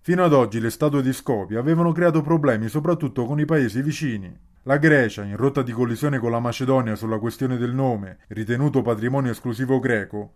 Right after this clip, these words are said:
non ha mai nascosto il proprio fastidio per l'enorme monumento innalzato ad Alessandro Magno.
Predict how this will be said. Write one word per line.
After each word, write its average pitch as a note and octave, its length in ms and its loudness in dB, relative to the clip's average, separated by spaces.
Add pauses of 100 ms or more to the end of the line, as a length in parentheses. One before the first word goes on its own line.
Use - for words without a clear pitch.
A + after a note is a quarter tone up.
(140)
non D#3 160 -2
ha F3+ 40 2
mai F#3+ 160 4
nascosto E3 460 0
il B2+ 80 -2
proprio D#3 260 0
fastidio C#3 440 -4
per A2+ 160 -4
l'enorme C#3+ 440 0
monumento B2+ 760 -2 (120)
innalzato D3 580 0
ad A#2+ 60 -4
Alessandro C3+ 560 0
Magno. G#2 520 -4